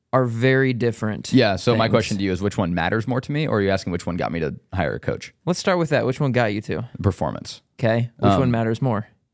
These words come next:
Speaker 2: the performance by a
Speaker 1: Okay.
Speaker 2: little bit.
Speaker 1: By a little
Speaker 2: Um,
Speaker 1: bit. Yeah.
Speaker 2: I think that, and I was, normally I would, it's hard for me to, um,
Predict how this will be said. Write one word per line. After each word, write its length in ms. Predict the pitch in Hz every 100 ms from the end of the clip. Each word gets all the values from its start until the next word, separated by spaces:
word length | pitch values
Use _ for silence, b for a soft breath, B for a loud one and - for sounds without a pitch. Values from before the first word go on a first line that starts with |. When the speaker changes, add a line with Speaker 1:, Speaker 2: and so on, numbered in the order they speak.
| _
Speaker 2:
the 120 | 110
performance 640 | 92 92 92 80 73 - - -
by 120 | 92
a 60 | 82
Speaker 1:
Okay. 80 | 92
Speaker 2:
little 200 | 95 60
bit. 200 | - - _
Speaker 1:
By 120 | 123
a 80 | 123
little 240 | 120 117 107
Speaker 2:
Um, 300 | 95 73 62
Speaker 1:
bit. 80 | -
Yeah. 160 | - 92 - - _ _ -
Speaker 2:
I 80 | 107
think 220 | 131 123
that, 220 | 110 - -
and 180 | 110 127
I 120 | 147
was, 280 | 170 98 - _ _ _ - -
normally 360 | 117 139 208 180
I 60 | 120
would, 180 | 107 -
it's 240 | 85 87 -
hard 300 | 127 127 123
for 120 | 120
me 240 | 107 104
to, 600 | 92 104 92 87 85 87 - _ _ _ _ _
um, 540 | 95 90 78 69 65